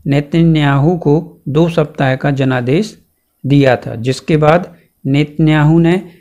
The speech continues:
सत्रह मई दो हज़ार बीस को अपनी गठबंधन सरकार बनाने की घोषणा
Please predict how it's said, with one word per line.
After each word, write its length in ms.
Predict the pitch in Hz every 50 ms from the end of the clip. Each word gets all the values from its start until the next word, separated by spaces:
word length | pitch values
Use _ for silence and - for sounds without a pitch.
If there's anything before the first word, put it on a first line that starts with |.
| _ _
सत्रह 540 | _ - - - 165 156 - - 196 196 196
मई 160 | 190 190 185
दो 160 | 165 170 170
हज़ार 240 | 170 165 170 165 160
बीस 180 | 156 160 160 -
को 200 | - - 170 170
अपनी 380 | 170 - 143 - - 170 160
गठबंधन 640 | 147 143 139 143 147 151 147 151 151 151 156 156 160
सरकार 500 | 156 - - - 160 - 151 147 151 170
बनाने 460 | 226 208 139 135 131 127 123 120 127
की 120 | 135 175 175
घोषणा 640 | 165 147 127 117 - - 139 156 220 269 - -